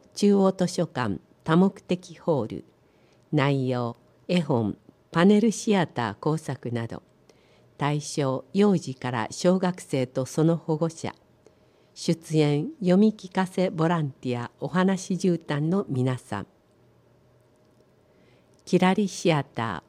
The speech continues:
ー大人版映画上映会。終わらない人、宮崎駿、六十九分。世界的アニメーション映画監督、宮崎駿が初めてシージ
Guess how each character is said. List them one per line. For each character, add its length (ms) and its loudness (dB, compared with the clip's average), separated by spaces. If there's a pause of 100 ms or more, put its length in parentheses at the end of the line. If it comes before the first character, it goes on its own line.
ー 40 -2
大 220 2
人 160 2
版 320 -2 (100)
映 200 0
画 180 2
上 320 4
映 160 0
会。 380 -12 (800)
終 80 4
わ 160 4
ら 160 2
な 160 0
い 80 -2
人、 420 -12 (260)
宮 280 2
崎 340 -8
駿、 580 -4 (120)
六 260 0
十 240 2
九 240 -4
分。 340 -8 (840)
世 200 -2
界 260 -2
的 500 -4 (260)
ア 120 0
ニ 160 6
メ 180 6
ー 60 2
シ 180 0
ョ 120 4
ン 120 -4
映 160 2
画 140 -2
監 260 -4
督、 420 -12 (400)
宮 240 4
崎 300 -4
駿 1000 0
が 200 -6 (300)
初 260 0
め 140 2
て 340 -2
シ 220 -2
ー 100 -2
ジ 80 0